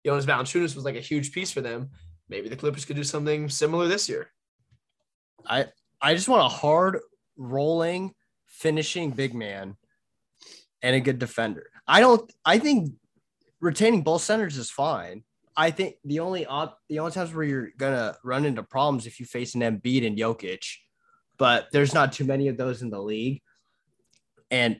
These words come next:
Speaker 2: that's gonna be a problem. I think that's why Jokic could be a problem when Murray and, uh, Porter come back, 'cause they're gonna be more dangerous, and then you're gonna have to worry about him,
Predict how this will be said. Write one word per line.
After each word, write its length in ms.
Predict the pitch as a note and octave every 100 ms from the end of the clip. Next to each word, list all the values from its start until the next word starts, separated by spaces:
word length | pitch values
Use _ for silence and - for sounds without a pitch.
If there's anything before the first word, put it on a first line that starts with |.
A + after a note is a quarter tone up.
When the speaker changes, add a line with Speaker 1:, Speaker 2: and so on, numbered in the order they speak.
| -
Speaker 2:
that's 240 | A2+ A#2
gonna 220 | - B2
be 200 | G#2+ A#2
a 60 | G#2
problem. 300 | - G#2 - -
I 100 | D3+
think 240 | F#3+ D#3+
that's 220 | D3 D3+
why 160 | D#3 C3
Jokic 480 | B2 C3+ C#3+ C3 C3 _ _
could 160 | - B2
be 100 | A#2+
a 60 |
problem 320 | A2 B2 A#2+ A2+
when 160 | G#2
Murray 400 | G#2 G#2+ A2+ A2
and, 120 | G2 - _ -
uh, 460 | G#2+ G2+ G2 F2+ - _ _ _
Porter 340 | B2+ A#2+ B2
come 260 | - A#2+ G2
back, 300 | G#2 G#2+ A#2
'cause 160 | A2+
they're 120 | G#2+ A2+
gonna 160 | G#2+
be 80 | G#2
more 180 | G2+ G2
dangerous, 440 | G2+ G#2 G#2 G#2
and 120 | G2+
then 100 | G#2
you're 100 | G2+
gonna 80 | G2+
have 80 | G2
to 80 | -
worry 160 | G2+
about 240 | F#2+ F#2 F2+
him, 300 | F#2+ F#2+